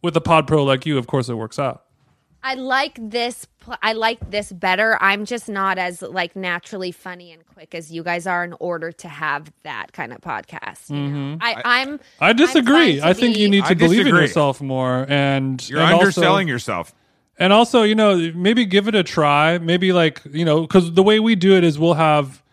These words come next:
Speaker 1: three episodes a week. Two of them are with the guest. One of them is just the two of us, and that's really where we can kinda practice our, our improvisational conversation. And then, you know, also,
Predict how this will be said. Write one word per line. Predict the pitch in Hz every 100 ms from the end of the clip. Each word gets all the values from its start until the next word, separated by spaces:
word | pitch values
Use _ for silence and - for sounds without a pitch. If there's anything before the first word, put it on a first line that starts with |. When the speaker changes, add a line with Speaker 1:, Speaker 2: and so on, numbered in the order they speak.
| _ -
Speaker 1:
three | 180 185
episodes | 190 - 202 175
a |
week. | 160 147
Two | - 196 196
of | 175
them | 185 185 180 160
are | 147
with | 156 165
the | 160
guest. | 147 151 -
One | 139 156 165
of | 165
them | 156 151
is | 147
just | 143 143
the | 131
two | - 185
of | 151
us, | 127 123 151
and | 147
that's | 151 151
really | 156 147 139
where | 139 139
we | 135
can | 143 135
kinda | 151 135
practice | 123 160 143 - 147 -
our, | 135 135 127 123 _ _ _ _
our | 151 147
improvisational | 165 - 156 147 143 143 143 - 147 135
conversation. | - 151 143 139 139 - 151 147 185 180 196 - _ _ _ _ _
And | 175
then, | 185 190 185 175 -
you | 180
know, | 180 160
also, | 170 185 196 175 165